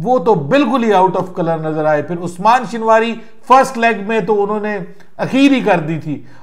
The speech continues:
और इन्होंने उसको select कर लिया जिसको किसी team ने, अ, select नहीं किया था। उस्मान शिनवारी को ये ले आए कि जी बड़ा experience हमें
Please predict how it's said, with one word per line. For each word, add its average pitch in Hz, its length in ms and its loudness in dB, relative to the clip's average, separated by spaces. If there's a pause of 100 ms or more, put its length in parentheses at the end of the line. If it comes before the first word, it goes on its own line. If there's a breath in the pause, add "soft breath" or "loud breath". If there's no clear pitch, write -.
(120)
और 165 320 8
इन्होंने 202 400 -2
उसको 214 380 -2
select 208 320 -4
कर 196 180 -4
लिया 190 220 0
जिसको 185 320 -6
किसी 262 280 -4
team 240 240 -4
ने, 220 140 -4
अ, - 560 0
select 190 420 -4
नहीं 185 180 -4
किया 170 200 0
था। 175 120 0
उस्मान 175 400 0
शिनवारी 175 460 0
को 202 160 -4
ये 185 140 0
ले 175 180 0
आए 175 160 0
कि - 360 -6
जी 170 120 -2
बड़ा 165 340 4
experience 180 640 -4
हमें 165 340 -4